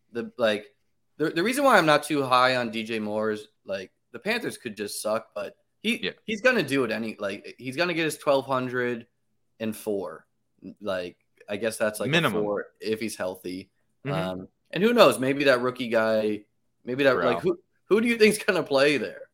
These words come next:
Speaker 1: for quarterback?
Speaker 2: I, I, I, I would guess that they start the year with Darnold, and we,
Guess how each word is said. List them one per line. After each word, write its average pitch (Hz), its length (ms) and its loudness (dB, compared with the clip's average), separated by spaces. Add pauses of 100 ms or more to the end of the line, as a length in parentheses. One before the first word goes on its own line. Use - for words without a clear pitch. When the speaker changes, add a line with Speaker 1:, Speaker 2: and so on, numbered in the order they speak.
(420)
Speaker 1:
for 110 100 -6
quarterback? 120 500 0
Speaker 2:
I, - 120 6 (220)
I, 165 100 0 (180)
I, 160 220 8
I 151 140 8
would 135 180 6
guess 113 240 4
that 110 160 -4
they 98 100 -2
start 95 320 -2
the 98 80 -6
year 90 140 -2
with 87 160 -6
Darnold, 87 460 -4
and 82 360 -10 (240)
we, 87 180 -12